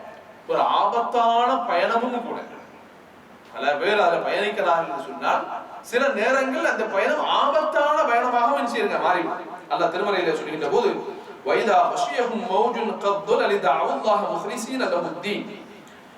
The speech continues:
இவர்கள் என்ன செய்கிறார்கள், மலைகளை போல இருக்கக்கூடிய அந்த அலைகளுக்கு மத்தியிலே கடலிலே என்ன செய்கிறார்கள், பயணிக்கிறார்கள். அப்படி பயணிக்கின்ற பொழுது இந்த அலைகளினால் நமக்கு ஏதாவது ஆபத்து வந்து விடுமோ,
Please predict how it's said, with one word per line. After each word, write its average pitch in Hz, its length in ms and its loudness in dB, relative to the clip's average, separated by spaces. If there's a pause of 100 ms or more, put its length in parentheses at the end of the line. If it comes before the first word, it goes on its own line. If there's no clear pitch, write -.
(100)
இவர்கள் 185 280 2
என்ன - 140 0
செய்கிறார்கள், 208 680 2 (1000)
மலைகளை 247 520 2
போல 262 680 2
இருக்கக்கூடிய 220 640 -4
அந்த - 280 0
அலைகளுக்கு 226 500 0
மத்தியிலே 170 480 -2
கடலிலே 190 460 0
என்ன 226 140 -4
செய்கிறார்கள், 170 480 0
பயணிக்கிறார்கள். 160 880 -4 (680)
அப்படி 196 220 4
பயணிக்கின்ற 226 680 0
பொழுது 247 260 2
இந்த 226 180 -2
அலைகளினால் 277 680 2
நமக்கு 247 340 -2
ஏதாவது 262 280 2
ஆபத்து 254 400 2
வந்து 240 200 0
விடுமோ, 240 600 0